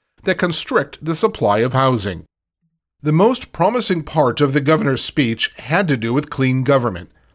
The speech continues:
Significantly, Governor Hochul announced that she will propose a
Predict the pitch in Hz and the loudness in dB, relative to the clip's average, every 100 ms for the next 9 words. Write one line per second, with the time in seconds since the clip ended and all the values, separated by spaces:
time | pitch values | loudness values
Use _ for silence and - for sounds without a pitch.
0 | _ _ - 170 156 226 220 147 123 143 | _ _ -2 0 2 2 2 -4 -2 -4
1 | 135 151 151 139 123 196 - 123 131 143 | 2 2 4 4 4 2 2 0 2 4
2 | 160 156 156 - 185 165 180 175 185 160 | 2 2 0 2 2 4 2 2 4 4
3 | 139 143 135 | 4 4 2